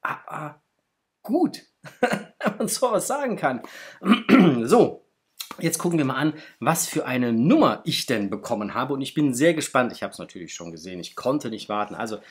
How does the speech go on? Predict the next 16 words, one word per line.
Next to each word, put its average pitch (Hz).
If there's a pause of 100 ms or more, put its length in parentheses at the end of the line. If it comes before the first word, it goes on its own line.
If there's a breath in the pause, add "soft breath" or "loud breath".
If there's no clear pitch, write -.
(180 loud breath)
das -
Buch 202
ist 160
komplett 147
gleich, 143
ähm, 131
wie 147
die 131
normale 117
Ausgabe. 151 (480 loud breath)
Und, 139
ähm, 120
hier 165
ist -
die, 117
ähm, 101